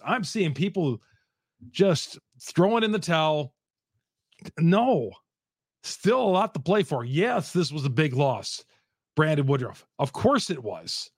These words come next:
uh, because they leaned so heavily on their pitching staff. But they can overcome this. Now, it's not gonna be easy. By any means, it's not gonna be easy. You know that. But hey,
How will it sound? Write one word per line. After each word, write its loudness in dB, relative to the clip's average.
uh, 0
because 4
they 4
leaned 0
so -2
heavily 2
on -2
their 0
pitching -2
staff. -8
But 2
they 2
can 2
overcome 2
this. -6
Now, 0
it's -4
not 4
gonna 4
be 4
easy. 0
By 2
any 2
means, 2
it's -4
not 2
gonna -2
be 2
easy. 2
You 4
know 2
that. 0
But 0
hey, -2